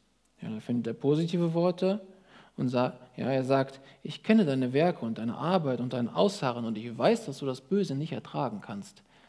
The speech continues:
Aber ich habe gegen dich, dass du“, und das ist ein erhe-, erheblicher Vorwurf, „die erste Liebe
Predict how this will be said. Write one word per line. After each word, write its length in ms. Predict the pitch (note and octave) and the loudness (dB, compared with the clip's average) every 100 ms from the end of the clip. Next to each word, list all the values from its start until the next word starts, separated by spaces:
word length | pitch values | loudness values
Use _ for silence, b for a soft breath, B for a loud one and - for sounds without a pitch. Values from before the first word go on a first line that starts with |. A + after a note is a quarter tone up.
| b b b _ | b b b _
Aber 580 | - F#3+ G3 D3+ B2 A#2+ | 6 8 10 8 6 2
ich 140 | A#2+ C3+ | 2 2
habe 240 | D3 C#3 | 4 2
gegen 360 | C#3 D3 D3 C3+ | 2 2 0 0
dich, 320 | C3+ - - b b b b - | -2 -4 -16 b b b b -4
dass 220 | C3+ - | -4 0
du“, 340 | C#3+ C#3+ D3 - | 0 2 0 -4
und 140 | - | -8
das 140 | A#2+ B2+ | -6 -8
ist 160 | B2 | -10
ein 60 | A2 | -8
erhe-, 220 | B2 C3+ | -4 -4
erheblicher 460 | B2+ C#3+ - B2+ A2+ | -2 -4 -4 -8 -8
Vorwurf, 480 | C#3 B2+ A2 A2 - _ b b b b | -6 -6 -6 -12 -18 _ b b b b
„die 120 | C#3 D#3 | -4 2
erste 460 | D3+ E3+ - C#3+ | 2 2 -2 -4
Liebe 480 | C#3+ E3+ C3+ G#2 | 0 0 -2 -6